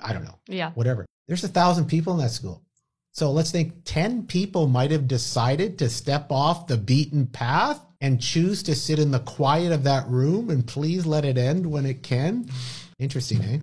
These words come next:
Speaker 2: That's one of the reasons I was really excited to come here, because I enjoyed a lot of the subjects,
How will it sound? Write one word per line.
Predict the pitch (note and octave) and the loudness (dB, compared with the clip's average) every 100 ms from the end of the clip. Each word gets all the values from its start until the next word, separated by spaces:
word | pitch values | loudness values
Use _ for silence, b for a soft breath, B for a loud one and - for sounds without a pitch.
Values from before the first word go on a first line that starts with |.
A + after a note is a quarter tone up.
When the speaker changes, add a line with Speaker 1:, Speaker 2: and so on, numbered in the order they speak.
| - | -2
Speaker 2:
That's | G#3+ G#3 - | -4 -4 -8
one | G#3+ G#3 A3 | -4 -2 -2
of | |
the | A3 | -2
reasons | G#3 G#3 G#3 F#3 | -4 -4 -4 -6
I | |
was | F3+ F3 | -6 -8
really | F#3 F3+ | -8 -8
excited | - F#3+ F#3+ F#3 | -6 -4 -2 -6
to | |
come | - F3+ | -6 -2
here, | F#3+ G3 | -2 -4
because | F3 F3 E3+ F3 | -6 -8 -8 -4
I | G#3+ | -4
enjoyed | C4+ A3+ G3 G#3 | -2 -4 -4 -4
a | F#3+ | -4
lot | F3+ F#3 | -4 -4
of | F3 | -8
the | F3+ | -12
subjects, | - G3 F3+ F3+ F3+ - | -6 -6 -4 -6 -6 -14